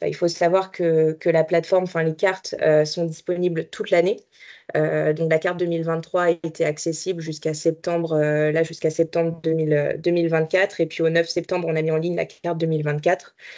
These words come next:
qui sera accessible, elle encore, jusqu'à, euh, jusqu'à septembre deux mille vingt-cinq. Donc,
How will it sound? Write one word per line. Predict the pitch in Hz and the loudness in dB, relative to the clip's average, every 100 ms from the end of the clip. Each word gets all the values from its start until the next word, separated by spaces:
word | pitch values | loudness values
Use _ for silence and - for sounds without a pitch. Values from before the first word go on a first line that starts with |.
| - - | -20 -6
qui | 180 | -6
sera | - 180 | 0 2
accessible, | 160 - 151 151 185 180 - | 2 0 -6 -6 -4 -4 0
elle | 165 | 0
encore, | 156 151 180 180 165 - | 0 0 -2 -2 -10 -10
jusqu'à, | 165 - - 165 165 | -12 -8 -2 0 2
euh, | 151 147 | 0 0
jusqu'à | 156 160 - 170 | -4 -8 -2 -2
septembre | - 160 170 175 165 | 0 -2 -2 -4 -4
deux | 160 | -2
mille | 175 175 | -2 0
vingt-cinq. | 156 151 147 - - - - - | -2 -4 -12 -14 -20 -20 -10 0
Donc, | 170 | 0